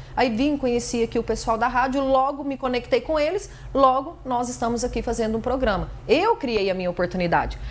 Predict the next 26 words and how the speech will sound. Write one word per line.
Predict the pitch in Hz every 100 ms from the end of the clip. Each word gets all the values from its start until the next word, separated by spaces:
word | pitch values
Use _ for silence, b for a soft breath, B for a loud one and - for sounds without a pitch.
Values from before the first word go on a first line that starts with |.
| B
"Ah, | - 254 285
Amanda, | 269 233 214 -
eu | 240
estou | 262 - 294
aqui | 285
em | 294
Piuí | 269 247 277 339 349 254
fazendo | 254 233 233 220 214
o | 220
evento, | 208 214 285
que | 240
eu |
vou | 208 220
falar | 214 196
agora, | 185 202 254 269 -
pra | 202
me | 202
fechar | 190 196 185
aqui, | 185 247 269 B B
à | 175
toa?" | 196 269 226 196
Não, | 214 165 143 - - - -
peraí, | 190 180 147 -
eu | 190 180
vim | 160 320
aqui | 440 427 262 233 269 381